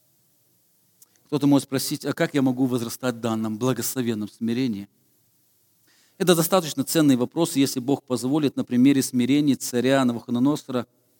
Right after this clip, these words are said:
мы коснёмся в следующее воскресенье. А сегодня я хотел, чтобы в нашей памяти осталось данное определение смирения.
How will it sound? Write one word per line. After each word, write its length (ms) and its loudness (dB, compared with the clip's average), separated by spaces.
мы 100 -4
коснёмся 680 0
в 60 -20
следующее 420 -2
воскресенье. 520 -10
А 80 -2
сегодня 320 2
я 60 4
хотел, 300 -2
чтобы 240 -2
в 80 -2
нашей 320 2
памяти 560 2
осталось 580 0
данное 480 2
определение 720 2
смирения. 540 -6